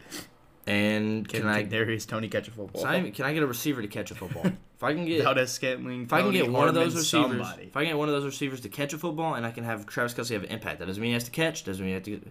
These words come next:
Speaker 1: Can he block? Can he stay? Can he keep his head in the game? Give me the Chiefs by a couple scores. I think the Chiefs are the better team. This has been a weird year. I don't trust Tua. That team's banged up. I don't know what's going on with Raheem Mostert.
Speaker 2: I think,
Speaker 1: Waddle's
Speaker 2: I think he's supposed to be back.
Speaker 1: Waddle's a freaking ankle tackle away from being out of the game.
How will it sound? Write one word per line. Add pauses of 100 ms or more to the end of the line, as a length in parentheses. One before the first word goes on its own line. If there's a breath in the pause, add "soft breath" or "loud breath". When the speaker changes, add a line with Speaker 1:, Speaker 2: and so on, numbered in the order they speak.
(140)
Speaker 1:
Can
he
block?
Can
he
stay?
Can
he
keep
his
head
in
the
game? (1040 soft breath)
Give
me
the
Chiefs
by
a
couple
scores. (520)
I
think
the
Chiefs
are
the
better
team. (400)
This
has
been
a
weird
year. (520 soft breath)
I
don't
trust
Tua. (520 soft breath)
That
team's
banged
up.
I
don't
know
what's
going
on
with
Raheem
Mostert.
Speaker 2:
I
think,
Speaker 1:
Waddle's
Speaker 2:
I
think
he's
supposed
to
be
back.
Speaker 1:
Waddle's
a
freaking
ankle
tackle
away
from
being
out
of
the
game.